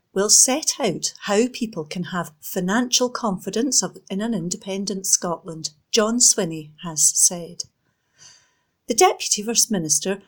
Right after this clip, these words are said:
was asked about the Independence Prospectus paper and why it was being released following the conclusion of the S N P conference in Aberdeen.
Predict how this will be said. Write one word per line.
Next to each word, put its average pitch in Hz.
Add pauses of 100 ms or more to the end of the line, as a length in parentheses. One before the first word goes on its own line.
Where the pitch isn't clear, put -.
(180)
was 277
asked 226
about 247
the 254
Independence 196
Prospectus -
paper 160
and 185
why 226
it 277
was 269
being 202
released 180
following 214
the 254
conclusion 185
of -
the 170
S 180
N 214
P 254
conference 156
in 220
Aberdeen. 160